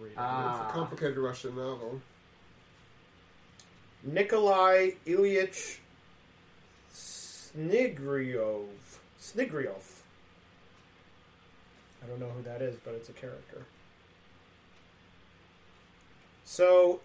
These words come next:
Speaker 1: it's the father and the three brothers.
Speaker 2: Mm-hmm.
Speaker 1: There's a character named Pavel.
Speaker 2: Then I think that older man was the father.
Speaker 1: And
Speaker 3: Hmm.
Speaker 1: probably one of the women's name is Agrafena.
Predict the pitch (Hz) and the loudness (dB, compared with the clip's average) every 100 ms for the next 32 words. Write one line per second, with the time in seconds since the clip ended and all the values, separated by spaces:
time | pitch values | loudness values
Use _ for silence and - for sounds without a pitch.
0 | - - - - 156 139 180 190 220 277 | -12 -12 -12 -2 0 0 2 4 6 6
1 | 285 277 185 170 156 - 175 190 190 147 | 4 0 -2 0 -2 -2 -2 -2 -2 -4
2 | 120 113 107 139 - - - - 139 139 | -4 -8 -12 -12 -14 -18 -20 -16 -12 -10
3 | 131 120 120 - - - - - - - | -12 -14 -18 -20 -20 -20 -20 -20 -20 -20
4 | - - - - 147 147 143 - 220 226 | -20 -20 -20 -12 -4 -4 -4 0 0 2
5 | 196 165 139 - - 196 196 131 113 104 | 0 2 0 -6 -8 0 2 0 -6 -10
6 | 120 - - - - - - - - - | -14 -18 -20 -20 -20 -20 -20 -20 -20 -20
7 | - - - - - - - - 214 269 | -20 -20 -20 -20 -20 -20 -12 0 2 2
8 | 311 285 226 202 185 185 175 156 151 139 | 0 -4 0 2 4 2 0 -2 -2 -4
9 | 135 147 143 - 123 131 110 104 107 165 | 2 2 2 -2 -10 -6 -6 -6 -8 -10
10 | - - - - - - - - 170 180 | -12 -18 -20 -20 -20 -20 -18 -4 -2 -2
11 | 175 139 131 135 247 285 220 208 202 180 | -6 -12 -6 2 2 4 2 4 4 2
12 | 170 180 165 147 147 139 135 135 - 156 | 2 0 0 -2 -4 -2 -4 -6 -4 -2
13 | 170 160 151 - 165 151 113 | 0 0 -2 -4 -8 -6 -8